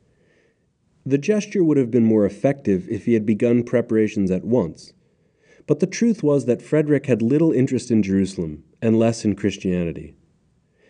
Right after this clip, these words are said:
He privately referred to Christians as swine who had polluted the holy city, and reportedly said that the world had been duped by three great impostors, Moses, Christ, and Muhammad.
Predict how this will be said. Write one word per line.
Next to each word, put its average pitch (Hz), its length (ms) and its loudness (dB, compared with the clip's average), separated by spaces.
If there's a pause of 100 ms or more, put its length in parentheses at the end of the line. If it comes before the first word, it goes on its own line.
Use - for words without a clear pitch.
(200)
He 139 120 4
privately 165 600 0
referred 123 460 0
to - 60 -10
Christians 107 640 -2 (120)
as 110 200 -6
swine 95 640 -2
who 120 100 0
had 110 160 2
polluted 127 480 0
the 107 80 0
holy 98 320 0
city, 82 400 -8 (420)
and 123 140 0
reportedly 143 640 0
said 117 320 0
that 113 120 0
the 107 60 0
world 117 400 2
had 113 140 -2
been 98 180 2
duped 104 340 -2
by 98 140 -2
three 117 340 -2
great 104 300 0
impostors, 90 760 -6 (300)
Moses, 110 600 2 (160)
Christ, 101 480 2
and 98 140 2
Muhammad. 82 520 -4